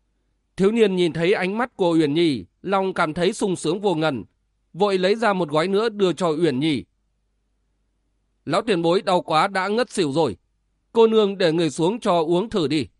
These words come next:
Uyển Nhi vội đặt Thần Hầu xuống,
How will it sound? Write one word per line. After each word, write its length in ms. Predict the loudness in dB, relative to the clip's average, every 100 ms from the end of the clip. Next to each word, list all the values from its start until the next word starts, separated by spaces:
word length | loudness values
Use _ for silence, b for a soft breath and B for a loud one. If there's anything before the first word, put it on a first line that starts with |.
| _ _ _ _ _ _ _ _ _ _ _ _ _ _ _ _ _ _ _ _ _ _ 0
Uyển 200 | 0 2
Nhi 240 | 0 0
vội 180 | 0 0
đặt 160 | -2 -2
Thần 200 | -2 2
Hầu 180 | 2 0
xuống, 340 | 0 0